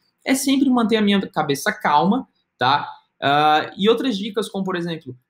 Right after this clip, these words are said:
praticar esporte, é, meditação, tá? Alimentação saudável. Eu sei que eu tô parecendo aqui um, <laughs> tipo, um psicólogo falando to-,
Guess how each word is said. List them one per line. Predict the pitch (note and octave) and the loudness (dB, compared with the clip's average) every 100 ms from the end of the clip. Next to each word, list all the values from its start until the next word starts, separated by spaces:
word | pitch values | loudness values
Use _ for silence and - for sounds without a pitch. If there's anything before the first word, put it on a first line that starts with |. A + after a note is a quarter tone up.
| - | -6
praticar | A3+ A3+ A3+ | -6 -2 -4
esporte, | F#3 - F3 F3 E3+ E3+ - D3+ _ _ - | -4 -4 2 4 2 -2 -10 -12 _ _ -6
é, | C3 C3 | -4 -2
meditação, | D3+ G3 F#3+ F#3+ D#3 - D3+ D#3 D#3+ D#3 _ _ _ - | 0 0 0 -4 -6 -6 -4 -2 -4 -8 _ _ _ -2
tá? | C3 B2 | 0 0
Alimentação | F3+ G#3+ G3+ F3+ E3 D#3 | 0 0 0 -2 -6 -8
saudável. | - D#3 C3+ C3+ D3 D3 - | -4 -4 0 0 0 0 -2
Eu | C#3 | -4
sei | F3+ | -2
que | F#3+ | -4
eu | |
tô | F#3+ | -4
parecendo | F3+ D#3+ D#3 E3 | -2 -2 -4 -6
aqui | D3+ D#3+ | -6 -6
um, | D#3 C#3+ C3+ B2+ A#2+ A#2+ - B2+ - | -6 -6 -6 -4 -6 -8 -14 -14 -6
<laughs> | C#3+ - - F3 | -6 -6 -8 -8
tipo, | C#3 D#3 | -6 -6
um | D3 | -6
psicólogo | - - - C#3+ D#3+ D3+ B2+ | -6 -8 -2 0 2 0 -4
falando | B2+ C3+ C3 | -2 -4 -6
to-, | C3+ | -12